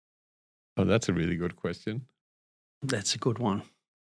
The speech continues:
Speaker 2: So I grew up in a family of musicians. I was from childhood always not only interested,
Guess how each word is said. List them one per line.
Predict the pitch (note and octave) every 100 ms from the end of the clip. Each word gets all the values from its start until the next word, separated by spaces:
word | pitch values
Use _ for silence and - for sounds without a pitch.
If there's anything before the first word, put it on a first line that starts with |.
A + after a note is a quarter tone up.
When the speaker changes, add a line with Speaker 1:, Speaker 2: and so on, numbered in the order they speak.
| _ _
Speaker 2:
So | - C3+ C3+
I | D#3
grew | D#3+ C3+ C#3+ C#3+
up | C3+ A#2+
in | C3+ A2+
a | A2
family | - G#2+ G#2+ A2 A#2 A#2+ A#2+ -
of | F#2+ G2
musicians. | A2 G2+ - G#2 - - - - _ _ _ _ _ _ _ _
I | G#2
was | G#2 G#2 G2
from | - G2+ G2 - - G2 B2+ F3+ F3+ -
childhood | - - G2 A#2+ A#2 G#2 - - _ _ -
always | A#2 A2+ A2 G2 - - _ _ _ _
not | A2 A2+
only | A2+ A2
interested, | B2 B2+ A2+ A2+ G2+ - G2+